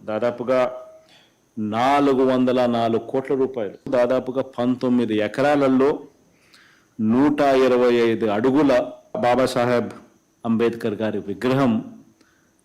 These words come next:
ఆవిష్కరణ జరుగుతా ఉంది. సోషల్ జస్టిస్కు ఒక ప్రతిరూపంగా, నిదర్శనంగా ఈ కార్యక్రమం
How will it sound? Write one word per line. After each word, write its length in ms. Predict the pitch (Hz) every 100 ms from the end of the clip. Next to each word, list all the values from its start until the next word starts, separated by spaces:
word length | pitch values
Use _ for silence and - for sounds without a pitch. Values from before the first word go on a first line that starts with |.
| -
ఆవిష్కరణ 640 | 101 120 139 - - 131 135
జరుగుతా 440 | 113 101 95 95
ఉంది. 280 | 90 92 90 _ _ _ _ _ _ _ _ _ _ _ _ _ _ 110 -
సోషల్ 560 | - 123 135 - 131
జస్టిస్కు 840 | 113 117 - 143 127 - 143 127 - - - _ _ _ _ _ _ _ _ _ _ -
ఒక 140 | - 110 107 -
ప్రతిరూపంగా, 920 | 123 117 135 139 139 131 123 127 135 135
నిదర్శనంగా 1080 | 117 110 131 - 123 127 120 135 147 - - _ _ _ _ _
ఈ 40 | 127
కార్యక్రమం 800 | - 123 127 - 127 127 113